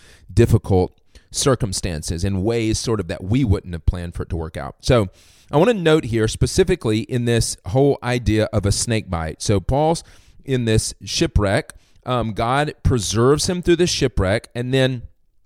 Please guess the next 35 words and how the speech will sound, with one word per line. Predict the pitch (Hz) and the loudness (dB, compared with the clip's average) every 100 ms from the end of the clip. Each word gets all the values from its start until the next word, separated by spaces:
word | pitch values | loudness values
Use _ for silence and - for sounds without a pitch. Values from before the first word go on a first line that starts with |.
| _ - | _ -6
they | 131 | 0
land | 135 131 151 | 2 2 2
on | 165 | 2
this | 151 | 0
island | 139 143 170 | 0 0 0
of | |
Malta. | 165 123 123 - 143 - - | 2 4 4 2 0 -4 -10
The | - | -4
people | 123 151 143 151 | 2 4 4 2
are | 110 | 2
really | 98 131 | 2 0
kind | 180 - 139 147 156 | 0 0 0 0 -2
and | 160 | -2
hospitable. | 156 160 - 131 127 131 135 - - | 0 0 2 2 4 2 2 -2 -10
They | - 110 | -6 -4
take | - 120 - | 0 0 0
care | 143 143 | 0 2
of | 147 139 - - | 2 0 -4 -2
Paul | 123 127 139 - | 4 6 4 2
and | 123 120 113 | -2 -2 4
Luke's | 120 135 - - | 4 4 -2 -6
needs | 113 127 170 160 - | -4 -2 -2 -4 -6
here. | - 107 101 131 - - _ | -4 -2 -2 -4 -8 -20 _
And | 135 131 135 | -6 -4 0
then | 208 156 160 | 0 0 -2
he's | 123 147 | -4 -4
making | 131 156 185 185 | -2 -2 -2 -2
this | 147 - | -2 0
fire, | - 190 175 120 - | -2 0 0 0 -2
and | 131 139 139 | -6 -4 -2
this | 139 | -2
viper | 95 139 208 180 | -2 -2 2 0
comes | - 123 110 | 0 -4 -2
out. | 107 98 - | -2 -2 -4
And | 127 | -4